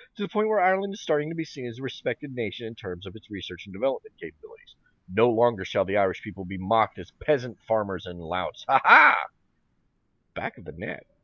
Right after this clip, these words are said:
All right, two more percent research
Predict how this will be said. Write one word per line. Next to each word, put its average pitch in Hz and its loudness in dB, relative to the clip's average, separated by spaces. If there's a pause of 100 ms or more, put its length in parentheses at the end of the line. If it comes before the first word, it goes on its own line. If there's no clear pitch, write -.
(300)
All - -10
right, 175 -6 (320)
two 247 -4
more 208 4
percent 151 -4 (680)
research 117 -6